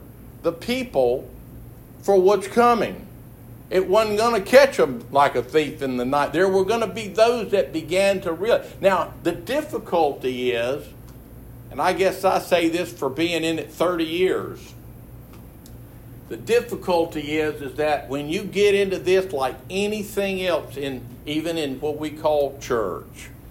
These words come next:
you end up, we got a hundred <laughs> different denominations now, and even in the Torah mo-, in the Hebrew roots movement,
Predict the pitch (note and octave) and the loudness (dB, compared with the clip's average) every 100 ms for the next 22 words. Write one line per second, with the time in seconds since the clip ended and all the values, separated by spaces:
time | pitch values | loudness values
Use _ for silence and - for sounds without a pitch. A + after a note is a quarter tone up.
0 | - - - - - - B2 C#3 F3 F#3+ | -20 -20 -20 -20 -18 -8 -4 -2 0 0
1 | E3 F3 F3 E3 C#3 C#3 C#3 B2 - - | 4 6 6 4 -2 0 2 2 0 -4
2 | A#2 C#3 D#3+ D#3 C3+ - E3+ - D3 B2 | 0 2 2 0 -4 -2 -2 -2 -6 -4
3 | D#3 C#3 C#3+ C#3 B2+ B2+ D3 C#3 A#2 G2 | -4 2 4 4 2 2 0 -2 -8 -8
4 | G#2+ G#2+ A2 A#2 - - - - C3+ C3+ | -4 -2 0 -2 -6 -18 -12 -4 -4 -2
5 | F3 A3+ A#3 G#3+ F#3+ D#3+ - - F#3 F#3 | -4 -2 -2 -2 -2 -4 -8 -2 2 2
6 | D#3 C#3 C#3 C#3 C3+ A#2+ C#3+ E3+ C3+ C3 | 2 0 0 0 -2 -2 -2 -2 -2 -6
7 | B2+ C#3 E3+ - - A#2 A2 G2 F2+ F#2 | -2 0 2 0 -8 -4 -2 -2 -6 -8
8 | F2+ | -10